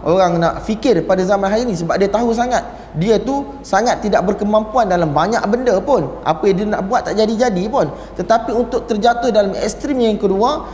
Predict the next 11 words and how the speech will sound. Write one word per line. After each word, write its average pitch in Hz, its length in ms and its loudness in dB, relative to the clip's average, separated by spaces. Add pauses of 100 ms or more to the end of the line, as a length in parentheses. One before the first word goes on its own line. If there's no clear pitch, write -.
(160)
iaitu 196 240 2
ekstrim 233 480 0
yang 214 80 2
kata 220 240 2
kita 240 320 -2
ni 233 80 0
hanya 220 240 2
pelakon 233 480 2 (320)
bagi 185 240 0
skrip 277 320 -2 (240)
yang 170 80 0